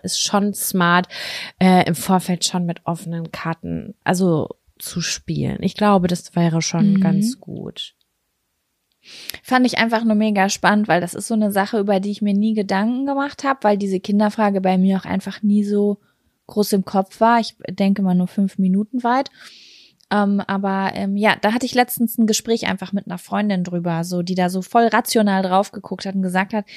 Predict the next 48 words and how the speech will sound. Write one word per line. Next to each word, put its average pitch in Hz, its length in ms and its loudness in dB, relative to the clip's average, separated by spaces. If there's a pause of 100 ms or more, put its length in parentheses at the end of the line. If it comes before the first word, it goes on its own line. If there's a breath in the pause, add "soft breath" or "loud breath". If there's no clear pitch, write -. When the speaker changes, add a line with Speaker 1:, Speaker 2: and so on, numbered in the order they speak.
(240 loud breath)
Speaker 2:
diese 214 200 4
und 214 100 4
diese 220 220 -4
Themen 214 280 2
sollten 196 280 2
abgeklärt 202 580 -2
werden, 170 240 0
weil 180 140 0
sonst 190 200 0
wird 196 120 0
das 202 120 4
später 208 300 0
zu 214 160 -4
großem 240 300 0
Unglück 285 360 0
führen 175 360 0
und 180 160 0
da 185 80 4
sollte 196 260 0
man 202 160 -2
zumindest 208 440 2
irgendwie 202 280 0
die 202 120 -2
Tendenz 214 420 0
kriegen. 165 300 -4
Und 170 80 -2
dann 180 100 0
dachte 185 180 -6
ich - 100 -14
so, 202 100 -4
hm, 208 280 -6
okay. 240 460 -10 (160 soft breath)
Speaker 1:
Mhm. 185 640 2 (100)
Speaker 2:
Ja, 185 360 0
eigentlich, 254 640 -4
es - 100 -6
stimmt - 520 -2
eigentlich. - 880 -12 (160)
Wär 214 200 4
ganz 254 440 -2
smart, 254 680 0
da 170 80 0
mal 170 140 0
drüber 202 260 -2
zu - 100 -10
sprechen. - 460 -6
Ich - 100 -6
hätte 196 240 -2